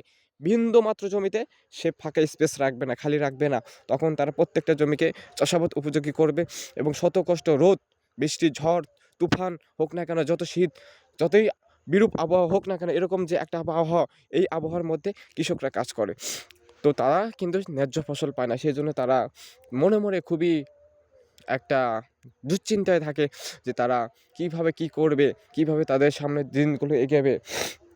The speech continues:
তো আপনাদের উচিত এই কৃষকদের ন্যায্য অধিকার আদায় করার জন্য একটা ন্যূনতম মজুরি প্যাকেজ রাখা।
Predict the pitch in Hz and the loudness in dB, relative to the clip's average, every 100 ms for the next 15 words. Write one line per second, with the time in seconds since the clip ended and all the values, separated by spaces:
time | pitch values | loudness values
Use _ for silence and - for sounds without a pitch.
0 | _ _ - - - 147 143 147 147 147 | _ _ -20 -20 -4 -2 0 0 2 0
1 | 151 - 143 - - 131 131 147 127 131 | 2 0 -2 -8 -4 -4 -2 -4 0 2
2 | 120 120 120 143 131 139 131 127 139 117 | 2 0 -4 -4 0 0 0 -2 -4 -2
3 | 110 117 113 127 190 _ _ _ - 120 | -2 -2 0 -2 -4 _ _ _ -6 -4
4 | 127 120 - 160 247 _ _ _ _ _ | -4 -6 0 0 0 _ _ _ _ _
5 | - 147 208 208 196 190 160 156 143 151 | -4 0 2 4 4 4 4 2 2 0
6 | - 143 165 - _ _ - - 143 | 0 0 -2 -2 _ _ 0 0 0